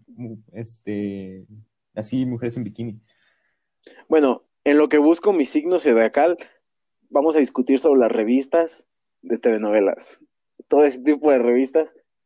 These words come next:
Speaker 2: Yo me acuerdo, ¿cuáles eran tus revistas favoritas en general? Ya sin hablar de telenovelas y todo eso.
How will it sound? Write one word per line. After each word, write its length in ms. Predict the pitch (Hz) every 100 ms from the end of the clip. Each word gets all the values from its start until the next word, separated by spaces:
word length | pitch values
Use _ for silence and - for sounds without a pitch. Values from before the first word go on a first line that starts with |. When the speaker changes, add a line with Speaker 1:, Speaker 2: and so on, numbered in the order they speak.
| _ _ _ _
Speaker 2:
Yo 200 | - 180
me 80 | 196
acuerdo, 600 | - 196 202 220 - _ _ _ _ _ _ _ _
¿cuáles 260 | - 208 220
eran 120 | 214
tus 120 | 202
revistas 300 | 170 160 170
favoritas 400 | 165 143 143 147
en 80 | 135
general? 420 | 127 113 107 107
Ya 140 | 113 131
sin 140 | 147
hablar 200 | 131 123 135
de 120 | 127
telenovelas 680 | 113 104 104 117 123 117
y 60 | 120
todo 200 | 107 107
eso. 180 | 98